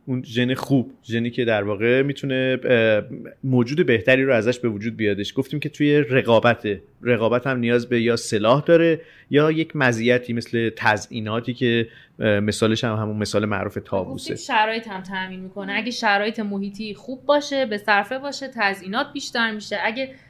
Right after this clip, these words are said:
Speaker 2: منابع کم باشه، شرایط محیطی کم باشه، سلاح احتمالاً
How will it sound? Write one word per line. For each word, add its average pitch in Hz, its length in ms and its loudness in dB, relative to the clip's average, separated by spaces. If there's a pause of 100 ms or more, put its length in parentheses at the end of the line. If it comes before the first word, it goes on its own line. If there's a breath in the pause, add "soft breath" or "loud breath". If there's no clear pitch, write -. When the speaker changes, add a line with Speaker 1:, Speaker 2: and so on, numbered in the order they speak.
(140 loud breath)
Speaker 2:
منابع 208 420 -2
کم 240 380 -2
باشه، 214 220 -4
شرایط 214 580 -2
محیطی 208 460 -8
کم 214 380 -2
باشه، 320 440 -6
سلاح 202 420 -4
احتمالاً 170 460 -16